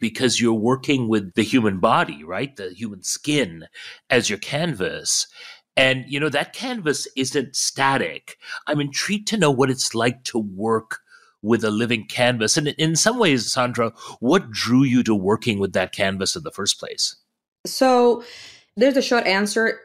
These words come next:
Speaker 2: and there's the long answer. The short answer is, and I always say this, <laughs> I claim this quote, "I suck at many things in life, but makeup I'm really good at."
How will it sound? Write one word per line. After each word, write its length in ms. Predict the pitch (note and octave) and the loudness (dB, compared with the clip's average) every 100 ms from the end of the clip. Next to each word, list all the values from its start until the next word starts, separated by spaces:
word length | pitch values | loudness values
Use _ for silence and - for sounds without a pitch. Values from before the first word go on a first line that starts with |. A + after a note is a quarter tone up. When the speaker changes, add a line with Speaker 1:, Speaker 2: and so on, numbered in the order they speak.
| - | -6
Speaker 2:
and 240 | E3+ E3+ | 0 2
there's 340 | F3 E3 E3+ E3+ | 4 6 4 0
the 80 | D3+ | -2
long 280 | D3+ C3+ | 0 2
answer. 280 | A#2 A#2+ B2+ | 0 -2 0
The 180 | C#3+ D3+ | 2 4
short 200 | B3+ D4+ | 4 4
answer 460 | A3+ G3 G3 F#3+ F#3 | 4 2 0 0 0
is, 520 | - D#3+ C#3+ C#3+ - - - - _ _ _ _ | 2 2 4 2 0 -10 -20 -20 _ _ _ _
and 100 | G3+ | 2
I 100 | F#3+ G3 | 4 6
always 220 | G#3+ G#3+ | 4 2
say 200 | F#3+ D#3+ | 2 2
this, 240 | C#3 B2+ - - A#3 - - - - | 2 0 -4 -4 -4 -6 -20 -12 -10
<laughs> 320 | - B3+ - | -8 -8 2
I 100 | F#3+ | 2
claim 320 | F#3 G#3 F#3 | 4 2 2
this 160 | E3+ D3 | 0 -2
quote, 400 | - C3+ C3 - - _ _ G3 | 0 0 0 -4 -20 _ _ 2
"I 60 | A#3 | 2
suck 260 | B3 B3+ | 2 0
at 140 | B3+ B3 | -2 -2
many 260 | E3 D3+ | -2 0
things 260 | D3 C#3 C3+ | 0 0 2
in 140 | B2+ | 2
life, 360 | A2 G#2 - - - | 0 -2 -4 -4 2
but 160 | E3 | 4
makeup 320 | E3+ F3 F#3+ - | 4 4 4 2
I'm 160 | D3+ D3 C3+ | -2 -2 0
really 220 | C3+ B2 A#2+ | 2 2 0
good 100 | - | -4
at." 160 | - | -4